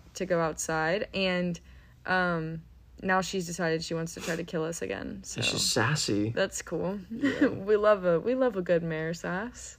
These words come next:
Speaker 2: Yeah.
Speaker 1: <laughs> But anyways, um, so those were definitely two lows that were pretty personal. Those, like, hit home,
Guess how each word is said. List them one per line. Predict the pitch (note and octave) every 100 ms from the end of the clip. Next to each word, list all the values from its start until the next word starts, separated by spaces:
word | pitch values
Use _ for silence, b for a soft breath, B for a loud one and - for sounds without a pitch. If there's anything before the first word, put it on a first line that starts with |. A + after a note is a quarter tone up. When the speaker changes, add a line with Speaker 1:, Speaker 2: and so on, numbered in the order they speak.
| -
Speaker 2:
Yeah. | A2 A2+ G#2 F#2+ -
Speaker 1:
<laughs> | B3+ E4+ C#4 - - - B B B B B -
But | A#3
anyways, | C4+ C4 G3+ F#3 - -
um, | G#3+ G#3 F#3 E3+ E3+ -
so | - C4
those | C#4+
were | D4
definitely | B3+ B3 A#3+ A#3 A3
two | A3 G3+
lows | F#3 F3+ F3+ F3
that | F3 E3
were | E3
pretty | E3 A3
personal. | F#3 F3 E3+ E3+ D#3+ E3 E3+
Those, | G#3 A#3
like, | A#3 -
hit | F#3+ F#3
home, | F3 E3+ D#3+